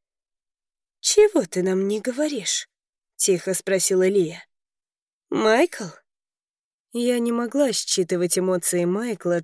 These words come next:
так, как он понимал мои, Но за ту секунду, которая понадобилась ему, чтобы ответить на вопрос Ли,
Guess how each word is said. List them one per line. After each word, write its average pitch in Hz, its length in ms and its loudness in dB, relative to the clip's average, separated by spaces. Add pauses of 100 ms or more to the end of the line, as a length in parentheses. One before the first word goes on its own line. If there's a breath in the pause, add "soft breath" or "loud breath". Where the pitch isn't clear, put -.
(140)
так, 202 220 -4
как 180 260 -4
он 180 160 0
понимал 180 420 0
мои, 202 380 -2 (640)
Но 208 280 4
за 180 180 2
ту 180 140 0
секунду, 180 580 0
которая 175 460 0
понадобилась 170 800 0
ему, 180 240 -2
чтобы 180 320 0
ответить 175 480 0
на 185 160 0
вопрос 180 460 0
Ли, 214 400 -4